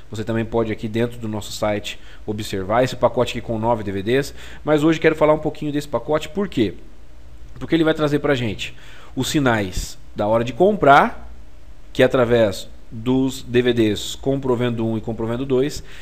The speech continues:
e também como ganhar com o mercado em queda. Os sinais também de quando o mercado está em tendência de baixa, os sinais das vendas pra poder ganhar dinheiro com o mercado em queda. Ok, pessoal? Esse valor também pode ser dividido,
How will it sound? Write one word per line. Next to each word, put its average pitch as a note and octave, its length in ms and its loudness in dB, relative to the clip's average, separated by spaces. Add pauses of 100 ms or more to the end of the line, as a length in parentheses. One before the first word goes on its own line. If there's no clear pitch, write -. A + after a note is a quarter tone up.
(160)
e D3+ 80 4
também G3 360 6
como G#3+ 460 6
ganhar G3+ 320 4
com G#3 120 0
o G3+ 40 4
mercado F#3+ 360 4
em - 40 -4
queda. D3+ 500 2 (1080)
Os C3+ 140 -2
sinais F3+ 540 4
também F3+ 520 4 (500)
de C#3 120 -2
quando D#3 540 6
o A#2+ 40 4
mercado A#2 460 4
está A#2 200 2
em A2+ 40 0
tendência A#2+ 340 -2
de D3+ 100 -2
baixa, D#3 300 4
os F3 80 -4
sinais F3+ 260 4
das G3+ 240 4
vendas E3 480 2
pra C#3 120 -4
poder C#3+ 220 0
ganhar D3 180 2
dinheiro D3 180 -2
com D#3 80 -10
o D3 40 -6
mercado D3 280 -6
em E3 60 -10
queda. F#2+ 320 -8 (280)
Ok, D#3+ 220 0
pessoal? D#3+ 240 2
Esse B2 140 0
valor D3+ 260 4
também C#3+ 220 0
pode C3 180 -2
ser B2+ 160 -2
dividido, A2+ 640 0